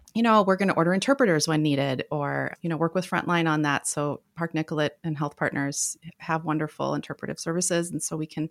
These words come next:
get someone here that, that speaks that language. Sometimes we have parents who don't speak English, but patients do. So we're gonna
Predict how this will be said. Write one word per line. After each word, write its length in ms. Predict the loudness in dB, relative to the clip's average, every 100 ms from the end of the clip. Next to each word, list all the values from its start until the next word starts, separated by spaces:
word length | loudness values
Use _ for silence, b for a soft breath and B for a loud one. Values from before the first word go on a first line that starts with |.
| -6
get 180 | -8 -4
someone 240 | -2 -2
here 260 | 0 0 0
that, 240 | -2 -4 -10 _
that 140 | -10 -8
speaks 500 | -4 -6 -4 -6 -6 B B B B _
that 160 | 0 2
language. 720 | 2 4 6 6 4 0 -4
Sometimes 580 | -2 -2 -2 0 0 0
we 100 | -2
have 180 | -4 -6
parents 480 | -4 0 0 2 0
who 120 | 2
don't 200 | 0 -2
speak 260 | -2 -2 0
English, 340 | 0 2 0
but 140 | -2 -2
patients 480 | 0 0 0 -2
do. 400 | 0 0 2 0 -2
So 200 | -4 -6
we're 100 | -4
gonna 320 | -2 0 0